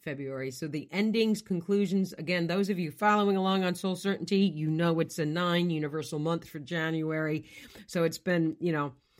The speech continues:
a, a, a dynamic month of, you know, as much as we've been asked to slow down, the, the global conflict is not slowing down, and that was promised by the forecast.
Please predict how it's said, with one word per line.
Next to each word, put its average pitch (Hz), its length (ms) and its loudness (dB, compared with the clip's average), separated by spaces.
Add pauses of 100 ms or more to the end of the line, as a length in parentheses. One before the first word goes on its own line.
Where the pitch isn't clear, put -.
(520)
a, 165 200 -2
a, 165 200 -4
a 156 160 -4 (260)
dynamic 165 640 0
month 160 500 -2
of, 151 540 -4 (120)
you 160 140 0
know, 139 220 -4 (420)
as - 100 -18
much 190 200 2
as 170 160 0
we've 175 180 -2
been 170 280 0 (140)
asked 175 420 0
to - 80 -12
slow 180 340 -2
down, 170 580 2 (540)
the, 160 180 -4 (220)
the 165 80 -4
global 185 720 4
conflict 190 760 0
is 143 180 -2
not 165 320 0
slowing 143 420 -4
down, 143 300 -2
and 143 100 -4
that 143 140 -6
was - 160 -8
promised 147 560 0
by 139 160 -2
the 135 80 -6
forecast. 127 720 -6